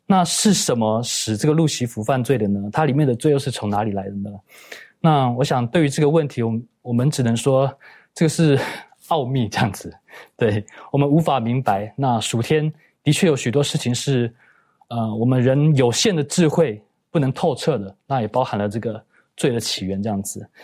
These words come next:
那怀斯姆在善恶之争就对于这样子的一个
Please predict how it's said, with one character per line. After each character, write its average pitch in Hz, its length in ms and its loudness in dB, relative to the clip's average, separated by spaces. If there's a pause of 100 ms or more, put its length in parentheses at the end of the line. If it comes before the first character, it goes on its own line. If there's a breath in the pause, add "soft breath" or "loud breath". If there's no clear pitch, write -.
(380 loud breath)
那 143 240 2
怀 151 160 -2
斯 190 140 2
姆 151 100 6
在 156 160 0
善 170 220 2
恶 170 40 0
之 156 140 -2
争 151 180 2
就 131 400 0 (280)
对 151 160 4
于 139 60 4
这 156 140 0
样 165 80 0
子 123 80 -6
的 110 120 0
一 135 40 0
个 113 320 0